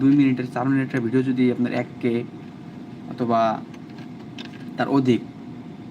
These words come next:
যায়, ওইখান থেকে আপনার ভালো একটা ওয়াচ টাইম আসবে।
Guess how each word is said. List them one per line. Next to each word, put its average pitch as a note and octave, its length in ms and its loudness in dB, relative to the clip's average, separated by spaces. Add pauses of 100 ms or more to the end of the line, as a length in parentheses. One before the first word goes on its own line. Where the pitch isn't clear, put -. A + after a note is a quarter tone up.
(260)
যায়, A#2 200 2 (220)
ওইখান D#3 220 4
থেকে D3 140 6
আপনার C3+ 200 0
ভালো A#2 200 0
একটা C3 160 -2 (320)
ওয়াচ B2 220 -8
টাইম A2+ 120 0 (100)
আসবে। G#2+ 200 -6